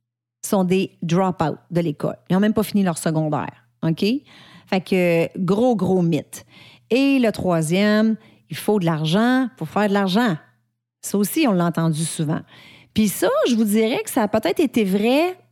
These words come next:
à une certaine époque, jusqu'au siècle dernier, mettons. Mais une chose est sûre, c'est plus vrai du tout à l'ère de l'Internet.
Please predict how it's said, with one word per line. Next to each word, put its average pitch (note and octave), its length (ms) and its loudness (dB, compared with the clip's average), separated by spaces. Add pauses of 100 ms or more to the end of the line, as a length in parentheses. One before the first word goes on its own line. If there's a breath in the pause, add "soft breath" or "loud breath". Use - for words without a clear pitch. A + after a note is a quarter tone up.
à F#3 280 2
une F#3+ 100 2
certaine C4+ 360 0
époque, A#3 420 0 (180)
jusqu'au A3 400 0
siècle C4 320 -2
dernier, G3 560 2
mettons. A3 340 0 (680 loud breath)
Mais G#3 340 2
une G#3 140 2
chose B3 240 2
est G3+ 80 2
sûre, A#3+ 460 0
c'est - 200 -2
plus B3 240 0
vrai G3 260 0
du F#3+ 220 -2
tout G#3 260 -2 (480)
à F#3 120 0
l'ère F3 260 0
de E3+ 80 0
l'Internet. D#3 720 -2